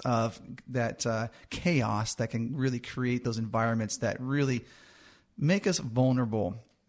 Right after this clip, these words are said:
uh, to those areas that we vowed never to go back to do again. Just like the Apostle Paul says, "Why do I do the things I don't want to do?"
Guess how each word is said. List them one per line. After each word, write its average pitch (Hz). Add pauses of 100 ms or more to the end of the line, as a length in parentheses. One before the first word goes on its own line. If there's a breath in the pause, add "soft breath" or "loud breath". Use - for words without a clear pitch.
(240)
uh, 120
to 117
those 120
areas 120
that 117
we 123
vowed 123
never 123
to 117
go 120
back 113
to 120
do 117
again. 113
Just 123
like 143
the 123
Apostle 120
Paul 113
says, 107
"Why 151
do -
I -
do -
the -
things 147
I 113
don't 117
want -
to 120
do?" -